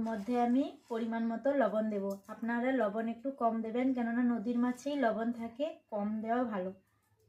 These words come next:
ওর মধ্যে দিয়ে দিচ্ছি হলুদ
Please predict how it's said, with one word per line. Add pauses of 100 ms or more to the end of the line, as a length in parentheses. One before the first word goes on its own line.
(1600)
ওর
মধ্যে (100)
দিয়ে
দিচ্ছি (120)
হলুদ